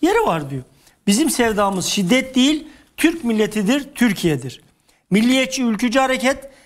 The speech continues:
herkesin hayat, düşünce, inanç ve ifade hakkına saygı duyar diyor. Bunu şunun için söylüyor. Kimsenin Sayın Bahçeli'ye, Milliyetçi Hareket Partisi'ne sarf edilen sözlerden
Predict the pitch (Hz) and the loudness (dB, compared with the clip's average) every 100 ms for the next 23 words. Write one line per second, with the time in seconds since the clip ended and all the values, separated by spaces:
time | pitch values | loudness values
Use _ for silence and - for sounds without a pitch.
0 | _ 247 302 302 220 190 165 143 240 247 | _ 0 0 -2 -4 -4 -4 0 0 0
1 | 240 196 240 240 233 214 233 285 - 220 | -4 -10 -4 -2 0 0 0 0 -2 0
2 | 269 285 - - _ _ 208 277 285 294 | 0 -2 -18 -20 _ _ 0 2 2 0
3 | 247 220 - 240 262 202 190 180 151 143 | 0 -4 -4 -4 0 0 0 -2 -2 -4
4 | 127 131 - - _ _ _ _ _ 269 | -4 -10 -16 -20 _ _ _ _ _ -2
5 | 302 165 190 214 170 165 139 - 147 139 | -2 -2 0 0 0 -4 -6 -6 -8 -10
6 | - _ _ _ _ _ _ _ _ _ | -16 _ _ _ _ _ _ _ _ _
7 | - 440 - 220 160 165 - _ _ _ | 0 0 0 0 0 -4 -14 _ _ _
8 | _ _ 160 233 220 233 214 233 196 160 | _ _ -2 0 2 0 0 -2 0 0
9 | 139 - _ _ _ _ _ _ _ 151 | -2 -10 _ _ _ _ _ _ _ -4
10 | 147 165 165 165 170 220 226 - 156 135 | 0 0 0 -2 -2 -4 -4 -4 -4 -2
11 | 147 151 - 233 240 202 170 170 156 170 | -2 -2 0 -2 0 -2 0 0 2 2
12 | 156 165 151 160 | 2 0 0 -4